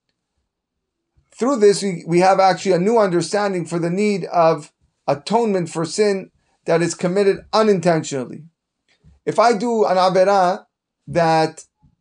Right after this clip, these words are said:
I didn't mean to do, it was Beshogeg. I, I just forgot. It was, it was a total accident. Surely, Hakadosh Baruch Hu understands in such a case there was no intent to rebel, and he would not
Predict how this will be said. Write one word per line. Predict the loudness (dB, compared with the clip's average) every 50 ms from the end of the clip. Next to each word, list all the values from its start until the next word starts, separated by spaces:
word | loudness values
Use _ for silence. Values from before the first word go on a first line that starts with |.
| _ _ _ -6
I | -4 -2
didn't | 0 0 0 0 0
mean | 0 -2 0
to | -2 -6
do, | -6 -6 -12 -14 -14 -20 _ _ _ -10
it | -6
was | -6 -4 -2
Beshogeg. | 0 0 0 2 2 0 2 2 2 0 0 -2 -6 _ _ _ _ _ _ _ _ _ _ _ _ _ _ _ _ _ _ -8
I, | -4 -4 -2 0 0 0
I | -2 0
just | -2 -4 -4 -4 -10 -6
forgot. | -4 -2 0 2 2 2 2 0 -4 _ _ _ _ _ _ -8
It | -4
was, | -2 -2 -2 -2
it | -4 -8
was | -8 -6 -8
a | -10
total | -4 0 2 2 4 4 4 4
accident. | 2 2 0 -2 -6 -10 -10 -12 -20 _ _ _ _ _ _ _ _ _ _ _ _ _ _
Surely, | -14 -6 0 2 4 4 4 2 0 0 -2 -2 -4 -6 -8 -6
Hakadosh | -6 -4 0 0 2 2 2 0 0 0
Baruch | -2 -2 0 -2
Hu | -2 -2 -2
understands | -2 -2 -2 -4 -6 -4 -2 -2 0 0 -2 -2
in | -2 -2 -2
such | -2 -2 -2 -2 -4
a | -6
case | -4 -2 -2 -2 -2
there | -2 -4
was | -4 -2
no | -4 -4 -4
intent | -4 -8 -8 -10 -6 -2 -2 -2 -2 -4 -10 -16 -20 _ _ _ _ _ _ _ -12
to | -10 -6
rebel, | -6 -6 -6 -4 -6 -6 -6 -6 -8 -10 _ _ _ _ _ _ _ _ _ _ _ _ _ _ _ _ -8
and | -4 -2 0 0 0 -2 -4 -6 -10 _ _ _ _
he | -10 -6 -2
would | 0 0 2 2
not | 2 2 2 0 -2 -4